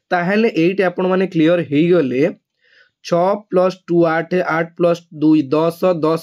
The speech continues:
ପ୍ଲସ୍ ଟୁ ତାହେଲେ କେତେ? ବାର। ତାହେଲେ ଏଇଠି ଆମର ନେକ୍ସଟ ଆସିବ ବାର। ଠିକ୍ ଅଛି, ବାରରେ ତିରିଶକୁ ଆମେ ମିଶେଇଲେ କେତେ ହଉଛି? ଫର୍ଟି ଟୁ। ଫର୍ଟି ଟୁ ହେଇଗଲା। ନେକ୍ସଟ ଫର୍ଟି ଟୁରେ ସେଭେଣ୍ଟି ଫାଇଭକୁ ଆମେ ଆଡ୍ କଲେ,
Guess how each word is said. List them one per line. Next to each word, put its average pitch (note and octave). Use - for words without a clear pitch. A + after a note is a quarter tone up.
ପ୍ଲସ୍ E3
ଟୁ D3+
ତାହେଲେ D#3
କେତେ? E3
ବାର। C#3
ତାହେଲେ F#3
ଏଇଠି F3
ଆମର F3+
ନେକ୍ସଟ D#3+
ଆସିବ E3+
ବାର। B2
ଠିକ୍ F#3+
ଅଛି, G3
ବାରରେ A#3
ତିରିଶକୁ A3
ଆମେ G#3
ମିଶେଇଲେ F#3+
କେତେ F#3
ହଉଛି? E3+
ଫର୍ଟି C#3+
ଟୁ। C3+
ଫର୍ଟି E3
ଟୁ G3+
ହେଇଗଲା। G3
ନେକ୍ସଟ A3
ଫର୍ଟି F#3+
ଟୁରେ G#3+
ସେଭେଣ୍ଟି G3
ଫାଇଭକୁ E3+
ଆମେ F3+
ଆଡ୍ D3+
କଲେ, D#3